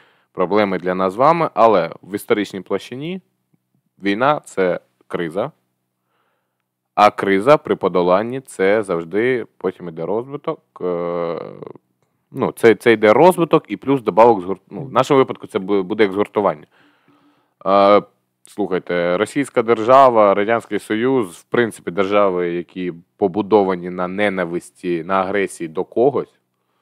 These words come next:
то в нашому випадку, українцям, треба б щас зараз ця агресія для згуртованості, а потім під час відбудови буде ця агресія. Плюс, ну, не агресія, потім буде єдність. Але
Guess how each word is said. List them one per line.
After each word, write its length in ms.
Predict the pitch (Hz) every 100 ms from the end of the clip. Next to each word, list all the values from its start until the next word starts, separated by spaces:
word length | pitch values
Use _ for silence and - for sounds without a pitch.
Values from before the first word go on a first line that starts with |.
| _ _ _ _ _ _ _ _ -
то 100 | 98
в 60 |
нашому 440 | 110 165 185 170 143
випадку, 520 | 120 92 80 - 85
українцям, 580 | - 92 87 82 82 87 _ _
треба 280 | 139 135 120
б 80 |
щас 200 | 107 117
зараз 300 | 104 110 107
ця 160 | - 110
агресія 360 | 107 113 - 98
для 160 | 110
згуртованості, 760 | 110 123 127 175 131 85 - 80
а 60 |
потім 300 | - 143 143
під 140 | 113 110
час 180 | 117 -
відбудови 460 | 95 95 87 80
буде 260 | 78 80 80 _ _
ця 80 | 82 80 -
агресія. 420 | 85 82 - 87
Плюс, 400 | - 110 90 - _ _
ну, 300 | 107 101 82 -
не 100 | 92
агресія, 360 | 92 123 -
потім 280 | 82 95 95
буде 220 | 92 90
єдність. 380 | 92 87 78 - _ _ _ _
Але 320 | 98 107 90